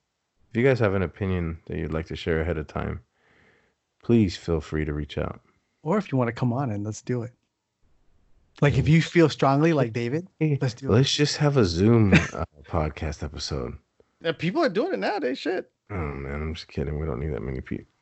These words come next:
Speaker 1: Man, you guys have heard the Gardens and Seeds episode. How hard was that to follow? <laughs>
Speaker 2: No, I know. It was hard to fo-, no, I know. That's what I'm saying. Like, people are doing that now.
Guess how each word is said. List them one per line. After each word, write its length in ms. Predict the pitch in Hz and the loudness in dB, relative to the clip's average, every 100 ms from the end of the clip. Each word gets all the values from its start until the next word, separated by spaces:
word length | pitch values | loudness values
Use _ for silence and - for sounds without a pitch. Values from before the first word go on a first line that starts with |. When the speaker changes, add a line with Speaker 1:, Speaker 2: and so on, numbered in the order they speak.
| _ | _
Speaker 1:
Man, 320 | - 92 120 113 | -4 4 6 6
you 80 | |
guys 180 | 120 117 | 6 4
have 100 | 107 - | 2 2
heard 160 | 107 92 | 2 2
the 80 | |
Gardens 340 | 92 95 95 92 | 2 4 4 2
and 100 | 85 | -2
Seeds 300 | - 95 90 | -2 -2 0
episode. 480 | 90 95 - 101 95 | 0 -2 2 2 2
How 160 | 104 | 2
hard 180 | 110 113 | 4 4
was 120 | 101 | 4
that 160 | 107 107 | 4 4
to 80 | - | 2
follow? 520 | - 120 113 110 107 | 0 2 2 2 0
<laughs> 40 | - - - _ - - - | -8 -16 -16 _ -20 -20 -4
Speaker 2:
No, 240 | 165 220 | 4 6
I 100 | 202 165 | 6 6
know. 180 | 170 | 6
It 120 | 156 151 | 6 4
was 100 | 147 | 2
hard 200 | 143 135 | 2 0
to 60 | |
fo-, 140 | - - | -6 -4
no, 180 | 190 180 | 2 2
I 100 | 139 | 2
know. 100 | 160 | 0
That's 120 | 131 | -2
what 60 | 143 | -6
I'm 40 | |
saying. 160 | 131 131 | -8 -8
Like, 120 | 123 | -8
people 280 | 120 185 - | -8 -8 -2
are 80 | 254 | -2
doing 320 | 254 147 208 190 | -2 -6 -4 -6
that 160 | 104 | -8
now. 140 | 104 | -12